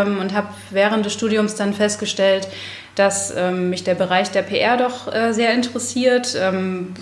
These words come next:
aus dem Grund, dass man dort halt verschiedene Disziplinen sehr gut lernt und man seine Persönlichkeit aus meiner Sicht auch immer gut mit reinbringen kann.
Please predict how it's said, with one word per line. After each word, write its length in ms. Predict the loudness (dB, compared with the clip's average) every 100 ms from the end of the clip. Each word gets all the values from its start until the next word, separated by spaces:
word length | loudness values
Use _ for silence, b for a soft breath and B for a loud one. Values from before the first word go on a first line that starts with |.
| -8
aus 180 | -2 -2
dem 180 | 2 0
Grund, 460 | 2 4 4 4 0
dass 160 | 0
man 140 | 0 0
dort 220 | 0 2
halt 180 | 2 0
verschiedene 520 | -2 -2 0 2 0
Disziplinen 760 | -2 -6 -8 -2 2 4 4
sehr 140 | 4 0
gut 200 | -2 0
lernt 460 | 2 4 4 0 B B B B B
und 180 | -4 -2
man 140 | 0
seine 200 | 0 -2
Persönlichkeit 580 | -2 0 2 2 2 0
aus 120 | 0
meiner 260 | 0 2 2
Sicht 240 | 2 0
auch 100 | -2
immer 220 | 0 2 2
gut 240 | -2 -2
mit 240 | -4 -2 0
reinbringen 1000 | 2 4 4 2 -2 -4 0 0 0
kann. 360 | 0 2 4 4